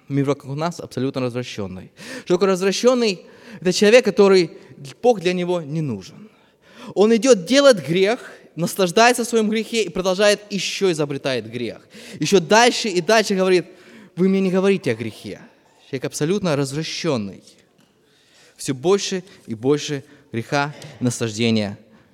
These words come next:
в нём. В своих грехах человек даже бывает и оправдывает самого себя. "Бог на моей стороне, вы о чём говорите? Бог любит грешника,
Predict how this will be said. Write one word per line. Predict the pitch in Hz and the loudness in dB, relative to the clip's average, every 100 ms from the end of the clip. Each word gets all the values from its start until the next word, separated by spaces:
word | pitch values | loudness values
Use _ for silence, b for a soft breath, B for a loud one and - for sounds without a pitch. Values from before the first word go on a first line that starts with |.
| b | b
в | 110 | -4
нём. | 113 95 - 208 B B B 214 247 | -2 -2 -6 -14 B B B -18 -18
В | - | 2
своих | 202 185 | 4 6
грехах | 202 240 233 | 4 2 0
человек | - 190 202 | 2 2 4
даже | 170 175 | 4 2
бывает | 180 180 185 170 | 2 2 2 2
и | |
оправдывает | 170 185 185 143 123 | 0 2 2 2 -2
самого | 131 123 | -2 -6
себя. | 117 123 110 104 - _ _ _ _ b b b b b b - | -4 -6 -6 -8 -18 _ _ _ _ b b b b b b -16
"Бог | 135 269 233 123 - | 4 8 8 6 -2
на | 165 156 | -4 0
моей | 170 165 | 2 2
стороне, | 156 - 160 170 160 120 | 2 0 0 0 0 0
вы | 127 | 2
о | 180 | 0
чём | - 226 147 | 2 -2 -2
говорите? | 139 147 196 202 - 123 - B B B B 269 269 | -6 -8 -8 -10 -14 -20 -20 B B B B -18 -14
Бог | 160 277 269 | 4 6 6
любит | 254 226 170 | 4 2 2
грешника, | 180 233 254 - 151 - 113 - | 2 4 2 -2 -4 -4 -8 -10